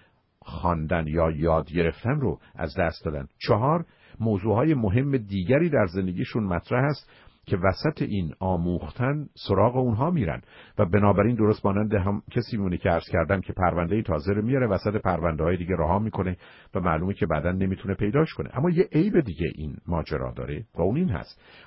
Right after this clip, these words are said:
که کسی که ذهن مرتب و منظمی نداره، متاسفانه زندگی مرتب و منظمی هم نداره و این نظم و ترتیب بیرونی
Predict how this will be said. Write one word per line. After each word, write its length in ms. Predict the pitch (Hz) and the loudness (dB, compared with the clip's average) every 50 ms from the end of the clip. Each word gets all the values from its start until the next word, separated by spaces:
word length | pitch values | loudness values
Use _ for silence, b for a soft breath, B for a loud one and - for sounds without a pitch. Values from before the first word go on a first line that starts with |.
| B B _ | B B _
که 100 | - 117 | -6 -6
کسی 340 | 104 - 123 107 - - 107 | -2 0 -2 -2 0 -4 -4
که 140 | - - 107 | -4 -2 -4
ذهن 380 | 90 92 101 98 95 98 101 98 | -2 0 0 0 2 2 0 0
مرتب 480 | 95 95 95 95 95 - - 101 95 90 | 2 2 2 2 2 2 0 0 2 2
و 80 | 98 95 | 0 0
منظمی 580 | 92 92 92 92 87 78 87 95 90 90 90 | 0 0 0 0 -2 0 0 0 0 0 0
نداره، 540 | 90 92 90 85 87 92 98 131 156 175 160 B B B B B _ | 0 0 0 0 0 0 0 0 0 -2 -4 B B B B B _
متاسفانه 840 | 87 98 101 - 107 95 92 - - - 95 - - 92 98 135 160 | -2 -2 0 2 2 2 2 0 0 -4 -4 -2 0 0 2 2 0
زندگی 500 | 131 120 107 90 80 82 78 - - 196 | 0 0 0 0 0 -4 -4 0 0 2
مرتب 460 | 190 123 90 85 82 - - 87 78 76 | 2 4 2 2 2 2 0 -2 -2 0
و 60 | 82 | 0
منظمی 560 | 78 80 80 80 76 - 82 80 76 76 73 | 0 0 0 -2 -2 -2 -2 -2 0 0 -2
هم 200 | 71 69 69 69 | -4 -4 -4 -4
نداره 260 | 71 69 73 73 76 | -6 -4 -2 -4 -2
و 60 | 73 87 | -2 -2
این 280 | 90 113 113 104 95 95 | -2 0 0 0 0 0
نظم 260 | 92 90 82 85 92 | 0 0 -2 -4 -6
و 20 | |
ترتیب 600 | 85 - 98 90 85 - - 95 87 82 90 78 78 | -4 -2 -4 -4 -4 -6 -6 -6 -4 -2 -4 -4 -4
بیرونی 580 | 87 87 90 82 87 87 85 98 135 160 147 | -4 -4 -2 -2 -2 -2 0 0 0 -2 -2